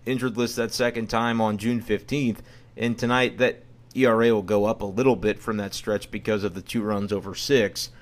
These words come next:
the pace of three point oh oh. But he's just been tremendous, and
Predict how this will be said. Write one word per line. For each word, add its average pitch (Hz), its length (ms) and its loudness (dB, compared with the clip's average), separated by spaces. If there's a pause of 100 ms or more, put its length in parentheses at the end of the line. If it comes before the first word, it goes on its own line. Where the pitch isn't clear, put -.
(260)
the 107 80 -4
pace 107 320 0
of 101 120 -6
three 117 200 -4
point 104 240 -4
oh 98 180 0
oh. 113 280 4 (800)
But 120 120 4
he's 143 180 -2
just 151 180 -4
been 131 160 0
tremendous, 113 720 0 (160)
and 104 560 -2